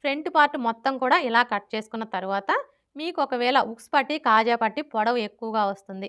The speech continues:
తగ్గించుకోవాలి అనుకుంటే చూడండి ఈ కింది వైపు నుంచి టేప్‌ని ఈ విధంగా పెట్టేసుకొని హాఫ్ ఇంచుకి ఒక మార్క్ చేసుకోవాలి. ఇలా మార్క్ చేసుకున్న తర్వాత ఇప్పుడు ఇక్కడ నుంచి ఈ టక్స్ దగ్గరికి ఈ విధంగా కలిపేసుకోవాలి.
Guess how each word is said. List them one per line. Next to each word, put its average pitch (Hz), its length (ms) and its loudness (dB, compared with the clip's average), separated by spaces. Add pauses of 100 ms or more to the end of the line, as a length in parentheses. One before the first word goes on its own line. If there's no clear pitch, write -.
(140)
తగ్గించుకోవాలి 214 840 -2
అనుకుంటే 196 400 -4 (500)
చూడండి 269 300 -4 (360)
ఈ 277 120 -10
కింది 285 380 -6
వైపు 220 280 0
నుంచి 214 280 -4 (340)
టేప్‌ని 277 320 -4
ఈ 233 80 -4
విధంగా 226 240 -2
పెట్టేసుకొని 208 560 -6 (300)
హాఫ్ 240 280 2
ఇంచుకి 247 220 -6
ఒక - 120 -4
మార్క్ 202 300 0
చేసుకోవాలి. 190 640 -2 (440)
ఇలా 247 180 0
మార్క్ 208 300 -2
చేసుకున్న 233 340 -8
తర్వాత 202 420 -2 (420)
ఇప్పుడు 339 220 -6
ఇక్కడ 294 340 -2
నుంచి 208 360 -6
ఈ 262 140 -2
టక్స్ 220 320 -6
దగ్గరికి 202 420 -6
ఈ 262 100 -2
విధంగా 226 300 -4
కలిపేసుకోవాలి. 190 800 -2